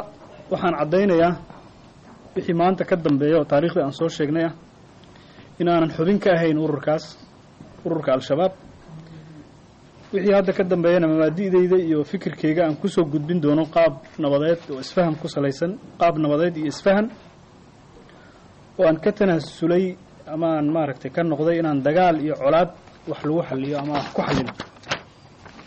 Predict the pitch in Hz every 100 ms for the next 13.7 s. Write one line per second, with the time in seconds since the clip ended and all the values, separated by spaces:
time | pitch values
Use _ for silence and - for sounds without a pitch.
0 | - - - - - - - - - -
1 | - - 175 185 190 202 202 190 165 175
2 | 180 - - 202 175 175 160 165 185 156
3 | 156 165 180 165 160 156 156 170 147 151
4 | - - - - - - - - - -
5 | - 180 180 - 196 185 151 180 165 160
6 | 156 151 143 139 147 180 156 135 139 143
7 | 151 160 170 147 139 165 175 - - -
8 | - - - 151 156 175 196 170 175 185
9 | - 156 - 190 165 156 165 175 156 143
10 | 143 139 139 131 190 - - - - -
11 | - - - - - - - 170 196 185
12 | 185 180 160 160 151 160 165 165 156 160
13 | - 175 175 170 156 147 160